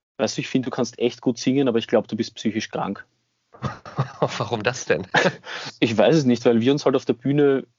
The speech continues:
Speaker 1: anscheinend so verausgabt haben und so viel herumgeblödelt haben, dass sie der Meinung war, ich hab nicht alle Tassen im Schrank oder keine Ahnung.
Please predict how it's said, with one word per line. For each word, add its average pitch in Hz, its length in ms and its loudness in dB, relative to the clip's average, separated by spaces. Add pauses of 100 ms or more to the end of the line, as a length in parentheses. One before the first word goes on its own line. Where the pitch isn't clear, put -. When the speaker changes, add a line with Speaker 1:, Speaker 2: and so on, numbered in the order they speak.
(600)
Speaker 1:
anscheinend 120 340 0
so 123 100 -2
verausgabt 123 580 0
haben 135 160 0
und 131 80 -4
so 123 160 -2
viel 131 300 -2
herumgeblödelt 131 760 0
haben, 127 180 0
dass 123 180 -4
sie 123 280 2
der - 160 -2
Meinung 113 360 -2
war, 117 280 2 (680)
ich - 360 -10
hab 101 160 2 (200)
nicht 92 220 0
alle - 180 0
Tassen - 280 -2
im 104 80 2
Schrank - 320 -6
oder - 140 0
keine 113 260 0
Ahnung. 104 200 -4